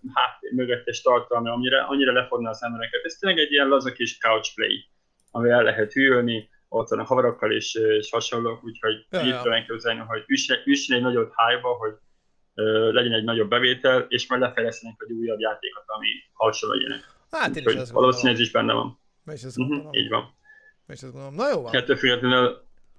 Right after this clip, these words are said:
Speaker 1: ha már játékok, ha már játékok befűződő nagyon gyorsan,
Speaker 2: Na.
Speaker 1: ö,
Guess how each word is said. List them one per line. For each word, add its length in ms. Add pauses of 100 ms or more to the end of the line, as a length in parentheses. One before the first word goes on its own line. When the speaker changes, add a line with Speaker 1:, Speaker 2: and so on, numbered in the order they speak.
(360)
Speaker 1:
ha 120
már 160
játékok, 600
ha 60
már 100
játékok 440
befűződő 520
nagyon 220
gyorsan, 600
Speaker 2:
Na. 160
Speaker 1:
ö, 440